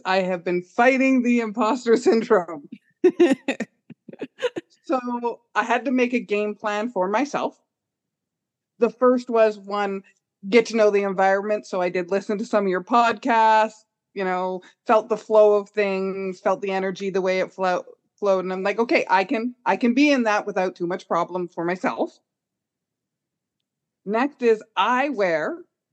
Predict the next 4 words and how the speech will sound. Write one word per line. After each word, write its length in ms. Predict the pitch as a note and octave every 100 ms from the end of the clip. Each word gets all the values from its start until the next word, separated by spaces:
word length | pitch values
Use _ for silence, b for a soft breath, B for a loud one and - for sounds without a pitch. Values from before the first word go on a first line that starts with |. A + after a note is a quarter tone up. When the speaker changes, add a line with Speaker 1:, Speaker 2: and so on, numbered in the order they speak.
| _ _ _ _ _ -
Speaker 1:
a 80 |
lot 720 | F3 F#3+ A#3 F#3 A#3 - - _ _ _ _ _ _ _ _ _ _ _
of 120 | C4
talismans. 760 | D#4+ D#4+ B3+ - E3 - -